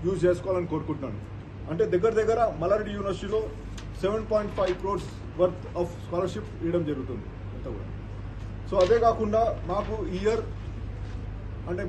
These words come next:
మెడికల్ క్యాంపస్‌లో మల్లారెడ్డి విశ్వ విద్యాపీఠ్ అని ఓ deemed to be యూనివర్సిటీ కూడా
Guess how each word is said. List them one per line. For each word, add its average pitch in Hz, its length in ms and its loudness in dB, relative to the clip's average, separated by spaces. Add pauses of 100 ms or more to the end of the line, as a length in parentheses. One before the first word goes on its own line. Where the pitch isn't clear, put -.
మెడికల్ 196 300 4
క్యాంపస్‌లో 202 380 0 (120)
మల్లారెడ్డి 202 400 2
విశ్వ 220 280 2
విద్యాపీఠ్ 196 460 2 (160)
అని 180 160 0 (680)
ఓ 180 60 2 (100)
deemed 233 200 0
to 214 80 -4
be 226 120 -2
యూనివర్సిటీ 196 380 0
కూడా 202 120 4